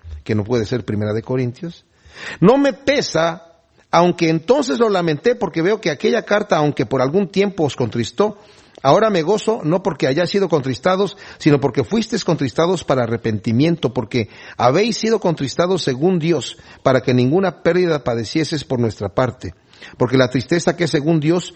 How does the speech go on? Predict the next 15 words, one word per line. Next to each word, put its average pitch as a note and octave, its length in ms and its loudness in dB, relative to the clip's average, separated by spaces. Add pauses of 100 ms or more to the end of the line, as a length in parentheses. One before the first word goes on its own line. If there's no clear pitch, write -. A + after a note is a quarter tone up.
(260)
produce C#3 400 2
arrepentimiento B2+ 840 0
para A2 180 -2
salvación, G#2 720 -2 (600)
de A#2+ 120 0
que B2 120 2
no C3 200 6
hay C#3 80 2
que C#3 120 -2
arrepentirse, A2+ 680 -4
pero A2 180 -2
la A2 100 0
tristeza C#3 460 -2
del A#2+ 180 0
mundo C#3+ 520 2